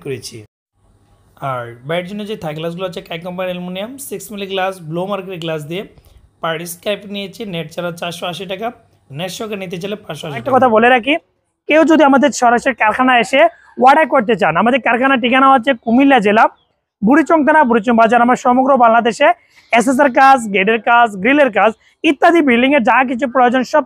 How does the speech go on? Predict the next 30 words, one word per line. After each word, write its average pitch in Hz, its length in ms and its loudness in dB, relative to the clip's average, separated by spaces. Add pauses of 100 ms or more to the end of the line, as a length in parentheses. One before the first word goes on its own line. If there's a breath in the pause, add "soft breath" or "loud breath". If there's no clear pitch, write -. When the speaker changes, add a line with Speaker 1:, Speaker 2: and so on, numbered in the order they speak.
Speaker 2:
কিছু 240 160 -2
নিতে 220 220 2
পারবেন, 202 260 4
কোনো 220 180 0
সমস্যা 196 360 0
নেই। 151 140 0 (360 soft breath)
আর 202 180 4
চাইলে 277 280 4
প্রবাস 254 360 2
থেকে 285 160 0
order 262 260 4
করতে 285 280 0
চাইলে 285 180 4 (380 soft breath)
নিঃসন্দেহে 285 580 4
প্রবাস 254 360 4
থেকে 277 140 2
অর্ডার 254 260 4
করতে 269 200 0
পারেন। 277 200 2
আমাদের 220 280 2
কর্মকর্তা 254 640 2 (560 soft breath)
আপনার 285 300 2
বাসা 254 260 4
থেকে 285 160 0
মাপ 214 240 2
নিয়ে 247 140 2
আসবে 247 200 0
এবং 233 180 2
আমাদের 214 340 2
কর্মকর্তা 247 500 2